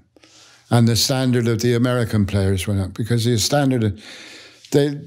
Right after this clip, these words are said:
they had a, a, a very useful thing. They, you had to include three different,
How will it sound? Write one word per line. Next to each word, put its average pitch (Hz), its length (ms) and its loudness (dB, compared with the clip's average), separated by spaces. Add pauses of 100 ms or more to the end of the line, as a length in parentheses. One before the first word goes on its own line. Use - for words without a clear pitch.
(140)
they 156 140 2
had 170 200 2
a, 139 460 -4
a, 135 360 0
a - 20 0
very 175 260 0
useful 143 340 0
thing. 101 220 0
They, 135 220 2
you 131 240 2
had 143 200 0
to 143 100 0
include 120 560 -2
three 123 340 2
different, 107 540 -2